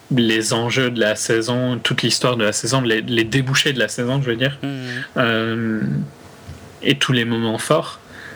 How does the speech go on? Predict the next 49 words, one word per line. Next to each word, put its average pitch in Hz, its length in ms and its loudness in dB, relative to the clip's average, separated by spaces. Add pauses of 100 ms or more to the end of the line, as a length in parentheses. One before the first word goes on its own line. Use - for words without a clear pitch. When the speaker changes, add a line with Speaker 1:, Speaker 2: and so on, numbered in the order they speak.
(100)
Speaker 1:
bah, 131 120 4
je - 100 0
trouve - 180 -4
quand 139 140 2
même 151 200 0
que 127 140 0
ça, 117 400 0
ça 117 180 2
reste, 117 320 -2
euh, 113 400 0 (280)
plein 151 180 4
de 143 120 -4
tensions 143 460 0
à 117 60 0
regarder. 117 380 -2 (400)
Speaker 2:
Ouais, 123 200 -2
ça - 140 -8
marche 117 200 -8
super 110 300 -10
bien, 107 120 -10 (140)
c'est - 160 -14
clair. - 180 -12 (1300)
Hmm. 113 160 -8 (300)
Speaker 1:
J'imagine 131 480 2
moins 131 260 0
que - 60 -16
pour 139 200 -4
toi, 190 200 2
tu 160 120 -12
vois, 131 160 0
mais 117 680 0
franchement, 151 560 0
même 143 260 0
pour 143 160 -8
quelqu'un 127 360 0
qui 139 140 -8
sait, 165 280 0 (320)
c'est - 160 -2
ce - 60 -2
que 131 120 2
je 117 60 0
disais, 127 360 0 (1200)
c'est - 180 -2
ce 139 80 0
que 151 120 2
j'essayais 131 560 0
de 131 140 -2
dire, 143 380 0
euh, 123 560 -2